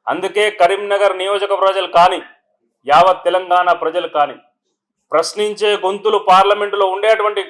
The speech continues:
ఆ ఒక ఆశను వెలుబుస్తా ఉన్నారు, అవకాశం ఇవ్వాలనేటువంటి ఆలోచన చేస్తా ఉన్నారు. కనుకనే మరి ఈ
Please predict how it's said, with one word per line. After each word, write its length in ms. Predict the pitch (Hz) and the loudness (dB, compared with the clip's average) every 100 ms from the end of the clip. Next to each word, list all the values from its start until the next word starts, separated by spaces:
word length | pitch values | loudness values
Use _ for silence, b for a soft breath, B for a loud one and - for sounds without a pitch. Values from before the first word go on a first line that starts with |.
| - _ _ - | -14 _ _ 2
ఆ 100 | 151 156 | 6 6
ఒక 100 | 165 139 165 | 6 6 6
ఆశను 260 | 208 226 202 | 4 2 2
వెలుబుస్తా 400 | 202 180 - 180 160 | 0 -2 -2 2 2
ఉన్నారు, 180 | 139 - _ _ _ _ _ - | 0 -10 _ _ _ _ _ -2
అవకాశం 520 | 131 175 208 214 208 175 | 0 4 4 4 0 -2
ఇవ్వాలనేటువంటి 580 | 208 226 220 202 196 180 165 | 2 4 2 -4 0 4 4
ఆలోచన 300 | 190 190 170 - | 2 -2 -8 -8
చేస్తా 240 | 160 160 165 | -10 -2 -2
ఉన్నారు. 180 | 156 143 | -2 -6
కనుకనే 280 | 147 175 226 - _ _ _ _ _ _ _ 131 | -10 -8 -10 -12 _ _ _ _ _ _ _ -10
మరి 160 | 139 135 - _ _ _ _ _ | -10 -10 -18 _ _ _ _ _
ఈ 80 | 127 | -20